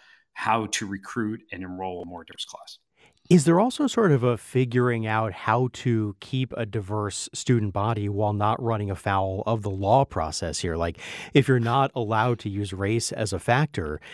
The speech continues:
Speaker 2: even if you have maybe more people of color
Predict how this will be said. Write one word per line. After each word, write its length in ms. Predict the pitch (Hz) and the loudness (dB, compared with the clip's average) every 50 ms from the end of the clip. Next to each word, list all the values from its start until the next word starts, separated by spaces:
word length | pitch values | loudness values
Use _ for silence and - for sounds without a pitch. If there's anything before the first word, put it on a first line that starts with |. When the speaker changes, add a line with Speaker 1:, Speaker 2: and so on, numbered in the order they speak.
| - - - _ _ _ _ | -20 -20 -20 _ _ _ _
Speaker 2:
even 280 | 156 156 165 170 165 151 | 4 6 8 10 8 8
if 160 | 143 - - | 8 6 6
you 100 | 131 123 | 4 4
have 480 | 110 110 123 123 117 117 110 107 98 - - _ _ | 4 4 0 0 2 0 -2 -4 -8 -14 -20 _ _
maybe 300 | 120 120 120 110 110 107 | 0 0 2 2 0 -2
more 260 | 107 110 113 123 117 | 0 0 2 2 0
people 380 | 113 - 127 117 - 117 107 107 | 0 -2 -4 -4 -2 -2 -4 -4
of 140 | 101 - - | -6 -6 -6
color 500 | - 120 117 113 113 107 95 95 95 | -2 0 0 0 0 0 -2 -2 -4